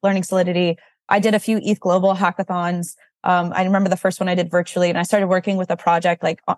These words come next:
part-time outside of N B C at the time. And then I just started, like,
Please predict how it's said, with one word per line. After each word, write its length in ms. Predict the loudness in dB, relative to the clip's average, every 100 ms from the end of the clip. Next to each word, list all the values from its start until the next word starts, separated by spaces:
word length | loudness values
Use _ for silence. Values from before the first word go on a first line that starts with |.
| _
part-time 520 | -2 -2 -2 -4 -4 -2
outside 300 | -2 0 0
of 80 | 0
N 100 | -2
B 80 |
C 240 | -4 0 0
at 80 | 0
the 60 |
time. 460 | -2 0 0 0 -6 _ _ _ _ _
And 100 | 0
then 80 | 2
I 60 |
just 120 | 0 0
started, 200 | 0 2
like, 200 | 0